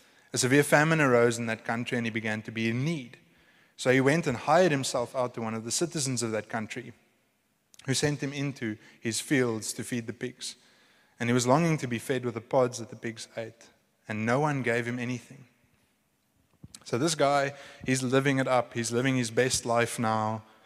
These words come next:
And, um, all of a sudden, all the money is gone, all the resources are gone, and he has to go and find work, and the only work that he can find is to feed pigs. And for a Jewish man, that's very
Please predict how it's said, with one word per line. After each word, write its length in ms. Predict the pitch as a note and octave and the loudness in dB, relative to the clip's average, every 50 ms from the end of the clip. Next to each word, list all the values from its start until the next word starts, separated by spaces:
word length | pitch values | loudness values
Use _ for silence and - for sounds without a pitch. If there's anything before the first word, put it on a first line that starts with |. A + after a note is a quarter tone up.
| - - - _ _ - | -20 -20 -20 _ _ -4
And, 340 | A#2+ A2 G#2 G#2 G#2 G#2+ G#2+ | -2 0 0 0 0 0 0
um, 400 | G#2 G2+ G2 G2+ G2 G2 G2 G2 - - _ _ _ _ _ _ _ _ _ _ _ _ _ | 0 0 0 -4 -8 -10 -12 -14 -18 -20 _ _ _ _ _ _ _ _ _ _ _ _ _
all 140 | - C#3 C#3+ | 6 8 8
of 80 | C#3 | 8
a 40 | C3 | 6
sudden, 560 | B2 - C#3+ C3 B2 B2+ A#2+ A#2 A2+ A2 A2 - - - - - _ _ | 4 4 4 4 4 4 0 -2 -2 -4 -6 -10 -16 -20 -20 -20 _ _
all 140 | C#3+ D3+ D#3 | 6 8 8
the 60 | D3 | 8
money 320 | C#3 C3 C3 C3+ C#3 C3+ C3 | 8 6 6 6 6 4 2
is 160 | B2 A#2+ - | 2 0 2
gone, 500 | - B2 A#2 A2+ A2+ A2+ A2 A2+ G#2+ - - | 4 4 4 4 2 0 -2 -4 -6 -8 2
all 120 | - C#3+ D3+ | 4 6 8
the 100 | D#3+ C#3+ | 8 8
resources 540 | C3 C3+ C3 - - C3 A#2 - B2+ A2 A#2+ | 8 6 6 4 2 2 2 0 0 0 -2
are 60 | A2+ | 0
gone, 420 | A2+ A2+ G#2+ G#2+ G#2 G#2+ G2+ G2+ - - - - - | 2 2 2 2 0 -2 -6 -8 -10 -16 -20 -14 -8
and 140 | - G#2+ G2 | -6 -6 -2
he 100 | A2+ C3 | 2 6
has 220 | C3+ C3+ C3 - - | 6 6 6 4 0
to 380 | - C3 A#2+ A2+ A2 A2 G#2+ G#2 - - - - - - - _ _ - | 0 2 4 4 4 4 2 -2 -6 -16 -20 -20 -20 -20 -20 _ _ 6
go 140 | B2 A2+ A2+ | 6 8 8
and 120 | A2 A2+ | 6 4
find 380 | - - C3+ A#2 A2+ A2+ G#2+ G2+ | 2 0 0 0 0 0 0 4
work, 420 | B2 D#3 E3 D#3+ D#3 D#3 - - - - - | 8 10 10 10 8 6 0 -10 -14 -14 -14
and 160 | - G#2+ G#2 A2 | -10 -8 -6 -4
the 80 | - | -2
only 140 | D3 E3 D#3+ | 2 2 4
work 300 | C#3 C3 C#3 D3 C#3+ - | 8 10 10 8 8 6
that 100 | C3 A#2 | 0 -2
he 60 | A#2+ | -2
can 180 | - B2+ A#2 A2 | -2 -2 -4 -4
find 380 | - - C3+ B2 B2 B2+ A#2+ | -2 0 2 2 4 2 2
is 100 | A2 - | 0 -2
to 100 | - - | -4 -6
feed 440 | G#2 - - D#3 C3+ C3 A#2 - - | -8 -4 -2 0 0 0 -2 -2 4
pigs. 440 | - D#3 B2 A2+ G#2+ - - - - - - - - - - _ _ _ _ _ _ | 4 4 4 4 0 -2 -2 -2 -4 -6 -14 -20 -20 -20 -20 _ _ _ _ _ _
And 120 | - G#2+ G#2 | -12 -10 -4
for 120 | - A2+ | -2 -2
a 40 | G#2+ | -2
Jewish 360 | G2+ A2 C3+ D#3+ D#3 C#3+ - | 2 4 6 8 8 6 4
man, 240 | C3+ B2+ B2 B2+ B2 | 2 2 2 2 2
that's 240 | A2+ G#2+ - - - | 0 -2 -2 -4 -6
very 520 | - A2+ A#2 B2 C3 C3+ C3+ C3 B2 A#2 | -2 0 4 4 6 4 4 2 0 -4